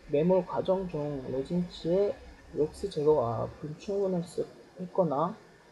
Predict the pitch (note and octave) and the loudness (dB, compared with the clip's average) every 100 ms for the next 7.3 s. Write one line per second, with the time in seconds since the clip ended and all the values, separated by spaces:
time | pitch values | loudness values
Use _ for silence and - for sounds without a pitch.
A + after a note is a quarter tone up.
0 | _ _ - A#2+ - A#3 D#3+ D#3 F#3 A#3 | _ _ -10 -10 -6 -2 -2 0 2 2
1 | A#3 - E3+ C#3+ C#3+ C#3 F#3 G3+ - D3+ | 2 0 2 4 2 -2 -6 -6 -8 -6
2 | D3 F#3 A3+ - - _ - - A3+ A#3 | -2 -2 -2 -12 -20 _ -18 0 8 10
3 | G#3 F3+ D3 C3+ C3 - D#3 - G3 G#3 | 10 6 6 4 0 -4 -10 0 0 2
4 | F3 D#3 C3+ C#3+ D3+ C#3+ B2 C3 A#2+ - | 2 2 2 2 2 2 2 2 0 -6
5 | - - C#3+ D#3 D#3 - - - A3+ B3 | -20 -12 -6 -6 -6 -10 -12 -6 -2 -2
6 | A#3+ G3 E3 D3+ B2+ A#2+ D3 B2+ - B2 | -2 -2 -2 -4 -8 -6 -4 -6 -6 -10
7 | A2+ - B2+ | -8 -8 -10